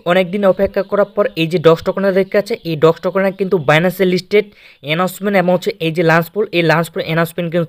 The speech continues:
চলে আসছে। So গাইস, আপনারা জানেন যে আমরা কিন্তু Binance-এ লিস্টেড হওয়ার অপেক্ষায় কিন্তু অধীর আগ্রহে বসেছিলাম। So বাকি যে এক্সচেঞ্জগুলো রয়েছে, ওই এক্সচেঞ্জগুলোতে কিন্তু লিস্টিং অ্যানাউন্সমেন্ট already চলে আসছে, ঠিক আছে, এবং টাইম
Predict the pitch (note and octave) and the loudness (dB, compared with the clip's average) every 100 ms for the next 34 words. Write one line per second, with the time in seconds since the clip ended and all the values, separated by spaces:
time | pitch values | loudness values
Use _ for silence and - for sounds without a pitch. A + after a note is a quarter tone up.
0 | - F3 D#3 - B2 - _ _ _ _ | 0 0 0 -2 -6 -6 _ _ _ _
1 | _ _ F#3 G3 G3 G3+ G#3 F3+ F3+ G3 | _ _ -6 -4 -2 0 -2 2 2 2
2 | F#3+ F3 F3 F3+ F#3+ F#3 F3 C3 D#3+ E3+ | 2 2 2 0 -4 -4 -6 -2 0 2
3 | F#3 F#3 F#3+ F3 F3+ F3+ - D#3+ F3 E3+ | 0 0 -2 -2 -2 -2 0 -2 -2 0
4 | F3 F3 E3+ - D3+ D#3 F3 E3 F3+ D3+ | -4 -4 -6 -4 -2 2 4 4 2 4
5 | D#3 E3+ - E3 G#3+ - _ _ _ _ | 2 2 -2 -2 -2 -6 _ _ _ _
6 | - D3+ D#3+ D#3 G3 G3+ F#3+ F#3 G3 F#3+ | -12 -4 -2 -2 -4 0 0 0 -4 -2
7 | G3 G3 G3 F#3+ A3 E3+ E3 E3 - F#3 | 0 2 2 2 0 2 2 2 -2 0
8 | F#3 F#3 F#3 F#3+ F#3 F#3+ F#3 F#3 E3+ D#3 | 2 4 2 0 -4 -8 -6 -6 -6 -8
9 | F#3 F#3 D#3+ E3 - F3+ - D#3 D#3 E3+ | -14 -10 -6 -6 -8 -14 -6 -4 -2 -2
10 | E3+ D#3+ D#3+ - A3+ A#3+ _ _ G3+ F#3+ | 2 2 2 0 -2 -2 _ _ -4 0
11 | F3+ F3+ F3 E3+ | 0 0 -2 -4